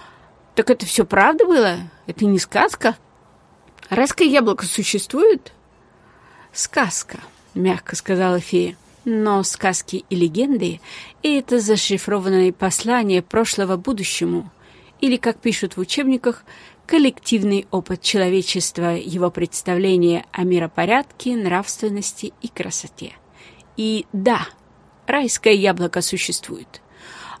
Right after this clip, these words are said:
"А", Геля на минуту задумалась, "а вы что можете рассказать о райском яблоке?"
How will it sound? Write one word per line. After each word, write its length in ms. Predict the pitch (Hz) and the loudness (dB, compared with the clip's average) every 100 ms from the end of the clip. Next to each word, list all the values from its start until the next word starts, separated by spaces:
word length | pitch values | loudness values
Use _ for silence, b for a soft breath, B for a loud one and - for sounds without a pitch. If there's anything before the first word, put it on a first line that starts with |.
| - | 0
"А", 540 | 196 190 185 180 170 - - | 4 6 6 4 0 -6 -8
Геля 320 | 196 190 185 | -2 0 2
на 80 | 180 | 4
минуту 400 | 180 180 165 175 | 4 4 2 0
задумалась, 600 | 180 170 165 165 165 - B B B _ - | 0 0 0 -2 -4 -12 B B B _ -4
"а 140 | - 185 | 0 4
вы 100 | 214 | 2
что 300 | - 214 180 | 4 2 4
можете 500 | 180 185 170 - 180 | 4 2 0 -4 -4
рассказать 560 | 170 - 185 196 190 | -4 -2 0 0 0
о 80 | 196 | 0
райском 400 | 208 196 - 190 | 0 -2 -2 0
яблоке?" 560 | 190 240 453 - - | 2 2 0 -4 -8